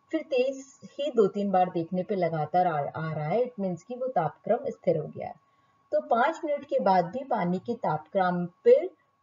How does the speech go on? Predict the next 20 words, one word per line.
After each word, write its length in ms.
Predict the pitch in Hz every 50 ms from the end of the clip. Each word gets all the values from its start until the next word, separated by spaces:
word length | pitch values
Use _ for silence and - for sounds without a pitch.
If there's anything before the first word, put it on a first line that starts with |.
| _ -
कोई 220 | 320 330 359 370
अंतर 320 | 359 302 254 262 226 214 202
नहीं 240 | 190 180 175 170 165
आ 100 | 156 151
रहा, 140 | 160 165 170
मतलब 300 | 165 165 220 277 285 -
वो 80 | 311 311
तेईस 360 | - - 247 214 214 214 -
का 100 | - 277 262
तेईस 360 | 269 269 269 277 277 262 269
रहता 300 | 208 170 160 151 - 151
है। 100 | 151 170
ये 80 | 208 214
just 340 | 196 214 220 233 226 - -
मैं 100 | 208 190
एक 120 | 190 185 185
example 500 | 165 147 147 165 160 156 151 - 180 170
दे 100 | 160 160
रही 200 | 147 - - -
हूँ 120 | - -